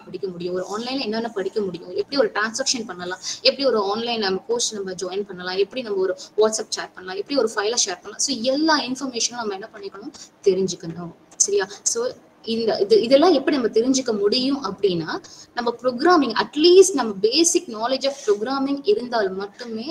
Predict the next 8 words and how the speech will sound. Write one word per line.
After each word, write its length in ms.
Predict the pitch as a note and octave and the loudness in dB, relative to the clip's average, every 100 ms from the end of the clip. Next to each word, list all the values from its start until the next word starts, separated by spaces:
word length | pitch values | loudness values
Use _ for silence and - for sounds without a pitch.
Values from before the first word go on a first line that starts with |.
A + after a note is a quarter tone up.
| - F#3+ G3 | -12 -18 -12
we 100 | B3+ C#4+ | -4 -2
should, 260 | - B3+ A3+ - _ - - G3+ | -2 -4 -8 -16 _ -20 -14 -4
we 100 | B3+ C4 | -2 0
should 180 | B3 G#3 - | -2 -4 -6
use 160 | A3+ B3+ C4+ | -6 -2 -2
the 40 | - | 0
tech-, 260 | F#3 - - - | -4 -4 -18 -2
technic-, 340 | A3 C4 A#3+ | 0 0 -6